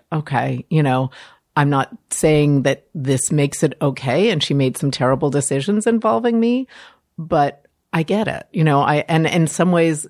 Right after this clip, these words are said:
you know, I admire that you could have lost a child, your, your husband could be sort of felled by strokes, this great love of your life, and still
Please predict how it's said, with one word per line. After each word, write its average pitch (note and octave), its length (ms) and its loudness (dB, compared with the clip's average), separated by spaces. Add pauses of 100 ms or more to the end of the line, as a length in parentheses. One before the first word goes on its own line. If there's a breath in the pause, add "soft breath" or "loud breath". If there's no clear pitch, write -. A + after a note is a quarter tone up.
(160)
you E3 140 -2
know, C#3 320 -4
I D3+ 400 0
admire D#3 520 0
that C3 180 -4 (460 soft breath)
you C3+ 180 -2
could D3 140 -8
have C3 220 -4 (280 soft breath)
lost C#3+ 460 0
a - 60 0
child, C3 560 2
your, B2+ 420 0 (160)
your C3+ 220 0
husband C#3 500 0
could C3+ 180 -4
be C3 160 -2
sort C3+ 200 -4
of B2+ 100 0
felled C#3 400 2
by C3 200 2
strokes, B2+ 680 0
this C3 240 -6
great C#3 260 -2
love C#3 160 0
of C3+ 140 -2
your C3+ 140 0
life, C3 200 0 (100)
and D#3 160 0
still C#3 480 2